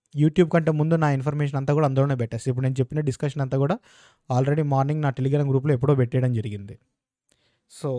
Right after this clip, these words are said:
ఎనీవేస్, రాబోయేటువంటి ఈ పండగ సీజన్లో ఖచ్చితంగా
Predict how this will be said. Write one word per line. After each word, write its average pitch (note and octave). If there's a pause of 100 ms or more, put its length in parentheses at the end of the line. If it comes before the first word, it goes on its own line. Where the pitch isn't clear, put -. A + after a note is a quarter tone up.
(440)
ఎనీవేస్, D3 (360)
రాబోయేటువంటి C#3+ (100)
ఈ C#3+ (100)
పండగ C#3+
సీజన్లో C#3+ (760)
ఖచ్చితంగా D3